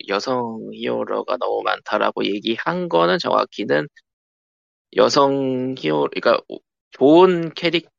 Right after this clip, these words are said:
여성 캐릭터와 좋은 여성 배우를 데려다 놓고 엉망인 각본을 줘서 문제다라는 얘기인 걸로 <laughs> 다시 정리를 합니다. 네. <laughs>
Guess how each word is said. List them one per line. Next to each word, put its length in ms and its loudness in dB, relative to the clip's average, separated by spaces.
여성 340 0
캐릭터와 720 0
좋은 380 0
여성 320 -2
배우를 400 -4
데려다 500 2
놓고 920 -2
엉망인 440 -2
각본을 400 0
줘서 460 -2
문제다라는 920 -4
얘기인 300 -8
걸로 440 -8
<laughs> 400 -16
다시 420 -8
정리를 380 -6
합니다. 600 -4
네. 120 -4
<laughs> 640 -14